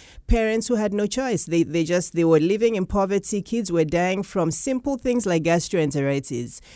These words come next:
that you could treat with Pedialyte, you know, with fluids and just with better hygiene. They would come in and they were already dead. So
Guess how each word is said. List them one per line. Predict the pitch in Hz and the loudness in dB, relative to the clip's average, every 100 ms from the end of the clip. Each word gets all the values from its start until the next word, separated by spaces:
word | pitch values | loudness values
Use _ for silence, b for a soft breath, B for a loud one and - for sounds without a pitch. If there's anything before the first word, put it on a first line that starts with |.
| B | B
that | - 151 | -2 0
you | 156 | 0
could | 147 165 | 0 -2
treat | - 190 180 - | -2 -2 -2 2
with | 160 - | 0 2
Pedialyte, | - 185 185 180 180 175 180 160 | -2 0 0 2 4 4 2 0
you | |
know, | 151 | 0
with | 143 139 | 0 -2
fluids | - 202 185 180 185 170 | -4 0 2 4 2 2
and | 156 | 0
just | 147 160 - | 0 -2 -2
with | 143 | -4
better | 135 170 - 185 | 0 0 2 0
hygiene. | 170 147 139 147 160 233 B B | 2 0 0 0 0 -4 B B
They | 185 208 | 0 4
would | 214 214 | 2 2
come | 285 277 | -2 0
in | 269 | 0
and | 214 202 | 0 2
they | |
were | 185 | 2
already | 190 220 214 208 | 4 4 2 2
dead. | 214 247 233 156 | 2 2 2 0
So | - 202 190 | -2 0 0